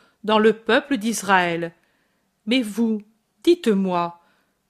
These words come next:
quand l'homme va pour la première fois vers le prêtre, pourquoi y va-t-il ?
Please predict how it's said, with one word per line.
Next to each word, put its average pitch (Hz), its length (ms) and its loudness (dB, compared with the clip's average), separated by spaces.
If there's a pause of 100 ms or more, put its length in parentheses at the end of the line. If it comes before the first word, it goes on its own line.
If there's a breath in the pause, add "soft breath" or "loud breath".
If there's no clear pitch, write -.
(100)
quand 311 200 2
l'homme 220 420 2
va 214 220 0
pour 214 240 -6
la 214 120 2
première 208 560 -2
fois 214 320 -2
vers 208 200 -2
le 196 120 0
prêtre, 196 540 -4 (460 soft breath)
pourquoi 220 520 0
y 277 120 4
va-t-il ? 226 600 -2